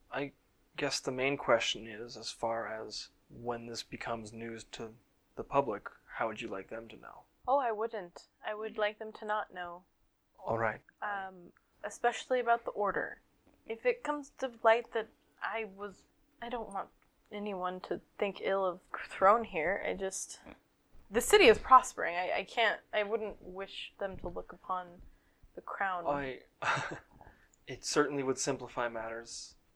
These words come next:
Speaker 1: for me. I was not going to lie without speaking to you about the issue first.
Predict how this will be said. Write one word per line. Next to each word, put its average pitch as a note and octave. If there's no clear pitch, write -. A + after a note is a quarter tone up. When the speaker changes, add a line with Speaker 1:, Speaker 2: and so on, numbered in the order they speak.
Speaker 1:
for -
me. A#2+
I A2+
was B2
not B2+
going B2
to B2
lie A2
without A2+
speaking C3
to A#2
you A#2+
about A2
the A2+
issue A2+
first. -